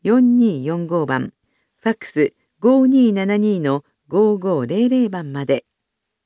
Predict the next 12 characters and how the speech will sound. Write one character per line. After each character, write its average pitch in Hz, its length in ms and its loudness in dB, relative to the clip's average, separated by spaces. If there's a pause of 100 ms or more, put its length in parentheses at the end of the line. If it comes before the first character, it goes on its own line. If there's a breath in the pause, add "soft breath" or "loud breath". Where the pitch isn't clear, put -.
(1400)
次 226 200 0
は、 185 200 0 (680)
深 - 300 -2
ま 285 180 0
る 139 140 -2
絆、 147 580 -4 (220)
つ - 100 -6
な 233 180 2
が 233 140 0
る 214 80 -2
未 202 180 0
来、 135 280 -4